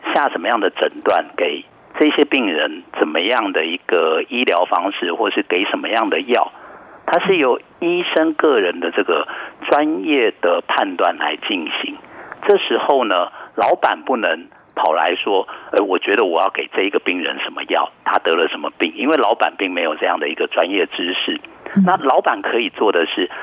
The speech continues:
Speaker 1: 他创立这个医院，他要给多少的一个薪水，他要用什么样的制度，以及他用什么样的方式来让病人来看病，最后他可以获利。可是在，呃，整个诊疗的过程里面，我们就要完全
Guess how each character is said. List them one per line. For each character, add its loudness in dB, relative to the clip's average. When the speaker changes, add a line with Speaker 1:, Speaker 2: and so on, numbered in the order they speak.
Speaker 1:
他 2
创 0
立 2
这 2
个 0
医 -2
院， 0
他 -2
要 2
给 -2
多 2
少 0
的 -2
一 -4
个 2
薪 0
水， 0
他 0
要 2
用 0
什 -4
么 -4
样 0
的 0
制 -4
度， -2
以 -2
及 -6
他 0
用 0
什 -6
么 -4
样 2
的 2
方 0
式 -2
来 2
让 2
病 4
人 0
来 -4
看 -2
病， -4
最 2
后 4
他 2
可 -2
以 -2
获 0
利。 -2
可 2
是 4
在， 2
呃， 2
整 0
个 2
诊 -2
疗 2
的 2
过 2
程 -6
里 -4
面， -2
我 0
们 -4
就 0
要 2
完 -2
全 -6